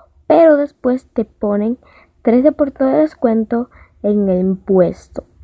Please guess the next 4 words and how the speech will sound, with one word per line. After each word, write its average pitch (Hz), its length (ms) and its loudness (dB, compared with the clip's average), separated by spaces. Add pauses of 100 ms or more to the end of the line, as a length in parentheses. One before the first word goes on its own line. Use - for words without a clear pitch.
(1000)
Bueno, 202 440 2
vamos 302 340 -2
a 269 280 -2
ir 302 360 -2